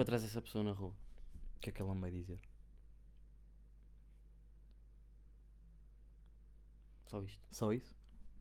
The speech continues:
Speaker 2: Vai-te incomodar?
Speaker 1: E eu, "Tu estás merda." E ele,
Speaker 2: Tipo, a cena é <laughs>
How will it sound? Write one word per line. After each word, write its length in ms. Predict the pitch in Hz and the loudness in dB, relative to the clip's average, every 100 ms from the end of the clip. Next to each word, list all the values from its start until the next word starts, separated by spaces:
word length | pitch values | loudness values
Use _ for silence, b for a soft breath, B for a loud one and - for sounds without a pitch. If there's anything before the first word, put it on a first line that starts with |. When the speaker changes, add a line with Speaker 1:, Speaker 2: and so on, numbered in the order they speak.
| - | 0
Speaker 2:
Vai-te 240 | 113 117 107 | 6 6 6
incomodar? 420 | 107 92 98 113 - - - - - - - - - | 6 6 6 2 -4 -10 -10 -12 -14 -14 -14 -14 -8
Speaker 1:
E 120 | - | -2
eu, 120 | 101 - - B B B B B B B B - - - | -2 -2 -10 B B B B B B B B -14 -14 -12
"Tu 60 | |
estás 220 | - - - | -12 -12 -12
merda." 260 | - - - - - - - - - - - - - - - - | -12 -12 -14 -14 -12 -10 -10 -10 -12 -8 -6 -6 -6 -8 -8 -8
E 80 | |
ele, 100 | - | -8
Speaker 2:
Tipo, 320 | - - - - - | -6 -6 -6 -6 -4
a 40 | |
cena 340 | - - 117 120 | 0 4 6 6
é 60 | - | 4
<laughs> 440 | 117 - - - | 0 -2 -6 -8